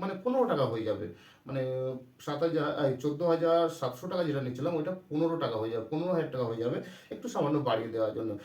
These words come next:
তো ওনার কোনো প্রবলেম নেই, এরকম রেটে আমরা নিই। তো যাই হোক, এইবারে এইটা তোমরা যদি, আহ, এরকম একটা সমস্যা যে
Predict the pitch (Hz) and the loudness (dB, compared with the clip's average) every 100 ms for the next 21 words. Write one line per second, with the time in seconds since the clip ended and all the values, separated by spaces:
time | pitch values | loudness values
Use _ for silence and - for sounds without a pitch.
0 | - 113 113 247 247 240 147 127 131 110 | -8 -2 0 2 -2 2 4 4 0 0
1 | 104 104 - - 151 160 185 160 262 294 | -4 -6 -14 0 2 2 2 2 2 -2
2 | - 120 113 98 - - - - - - | -2 -2 -2 -6 -8 -20 -20 -20 -20 -20
3 | _ - - - - - - _ _ _ | _ -20 -16 -16 -14 -18 -20 _ _ _
4 | _ - 170 175 185 - - - 160 196 | _ -6 2 6 6 4 -2 -4 0 4
5 | - - - 147 - - - - - 170 | 4 2 -6 -10 -10 -12 -20 -10 -4 2
6 | 247 247 208 147 - - - _ _ - | 2 2 0 0 0 -6 -20 _ _ -4
7 | 147 143 123 123 - - _ - _ - | 0 2 0 -4 -10 -20 _ -20 _ -10
8 | 123 131 131 127 127 - - _ _ _ | -4 -2 -2 -2 -6 -10 -20 _ _ _
9 | - - - 240 240 240 226 - 170 196 | -20 -8 0 0 2 -2 -4 -2 -2 -2
10 | - 143 147 | -2 -2 0